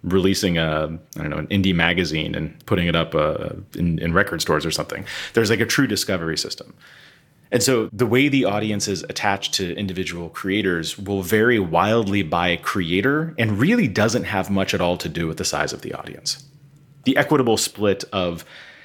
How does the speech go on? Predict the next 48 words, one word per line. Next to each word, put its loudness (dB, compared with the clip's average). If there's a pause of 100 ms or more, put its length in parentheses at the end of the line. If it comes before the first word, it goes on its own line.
(140)
how 4
people 2
are 4
making 0
money 2
on 2
Nebula, 2 (260)
it 2
comes 2
down 2
to, -2
like, 2 (600)
how 4
excited 0
did -2
they 2
make 0
their 2
audience 0
about 0
Nebula, 2
and 4
how 4
good 4
a 2
job 0
are 2
they 2
doing -2
convincing -4
that 0
audience 0
to -2
go 0
watch 0
their 0
stuff -4
on -8
Nebula? -2
Are 4
they 4
releasing -2
extra 0
content? 0 (240)
If 2
that 2
video 2
contains -2